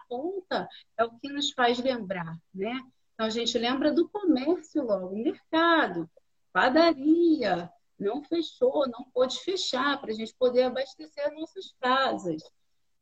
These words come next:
Mas o que que tem por trás disso tudo? O que que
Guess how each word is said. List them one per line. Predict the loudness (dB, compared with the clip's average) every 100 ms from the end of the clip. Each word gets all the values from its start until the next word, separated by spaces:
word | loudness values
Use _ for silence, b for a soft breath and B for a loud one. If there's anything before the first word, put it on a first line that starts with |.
| _
Mas | 4 4 4
o | 0
que | -8
que | _ _
tem | _ -20 _
por | -6 -6 -4
trás | 0 4 6 6 4 2 -2 -4
disso | -6 -6 -10 -10
tudo? | -10 -8 -6 -6 -8
O | -8
que |
que | -12